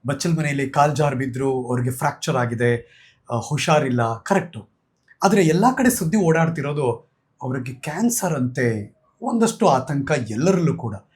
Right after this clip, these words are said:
But exactly ಹೌದಾ ಕ್ಯಾನ್ಸರಾ? ಯಾವ ಸ್ಟೇಜಲ್ಲಿದೆ? ಅದನ್ನ ಅವ್ರಿಗೆ ತಿಳಿಸಲಾಗಿದ್ಯಾ? ಕನ್ಸರ್ನ್ ಏನು?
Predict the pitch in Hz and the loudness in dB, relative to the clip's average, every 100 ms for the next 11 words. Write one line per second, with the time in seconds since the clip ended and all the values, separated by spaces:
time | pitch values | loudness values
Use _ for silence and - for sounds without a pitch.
0 | _ _ - 190 165 143 160 240 - 254 | _ _ -4 0 2 4 6 6 4 0
1 | 269 277 277 - _ _ - 202 - 143 | 2 2 0 -6 _ _ 0 2 2 0
2 | 165 165 127 123 123 - _ 123 147 165 | 0 2 2 0 -2 -12 _ 0 0 2
3 | 170 135 123 117 117 117 - - - - | 0 0 0 0 0 -2 -8 -20 -18 -6
4 | 139 151 143 131 143 160 - 160 165 165 | -2 0 2 2 0 -2 -2 0 2 2
5 | 131 123 113 113 107 107 - 139 160 220 | 2 2 0 0 -2 -6 -6 -4 -2 0
6 | 190 151 127 117 110 | 0 0 0 0 -4